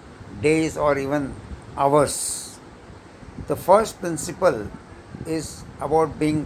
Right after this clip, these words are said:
proactive. Second is begin with end in mind. Third is first things first. Then seek to understand and then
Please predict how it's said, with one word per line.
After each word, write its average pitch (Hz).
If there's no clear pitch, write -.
proactive. 143
Second 175
is -
begin 170
with 160
end 151
in 147
mind. 123
Third 160
is 170
first 160
things 165
first. 143
Then 151
seek 175
to 180
understand 156
and 143
then 147